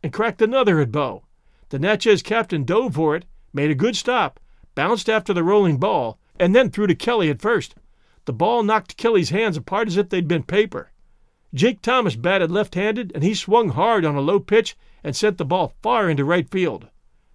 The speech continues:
Runners scored. Jake's hit was a three-bagger. Then Frank Price hit up an infield fly. Bo yelled for Dundon to take it, and Dundon yelled for Harris.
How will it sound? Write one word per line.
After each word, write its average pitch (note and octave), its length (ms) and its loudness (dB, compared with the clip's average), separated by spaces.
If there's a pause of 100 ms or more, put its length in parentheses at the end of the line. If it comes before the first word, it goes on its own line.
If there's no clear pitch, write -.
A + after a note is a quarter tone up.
(120)
Runners F3+ 340 2
scored. G#3 500 -2 (640)
Jake's G#3+ 300 4
hit F#3+ 120 0
was D#3 140 2
a D#3+ 80 0
three-bagger. G3+ 760 -2 (640)
Then G#3+ 280 2
Frank A3 280 -2
Price B3 300 0
hit F3+ 120 -2
up F#3 120 -2
an E3 80 -2
infield G3 460 2
fly. E3 420 -4 (540)
Bo G#3 240 4
yelled G#3+ 340 2
for E3 100 0
Dundon F#3 420 2
to D3+ 60 0
take G3 300 0
it, - 160 -10 (100)
and C#3+ 160 -4
Dundon G3 340 2
yelled F3+ 220 0
for E3 120 0
Harris. D#3 460 0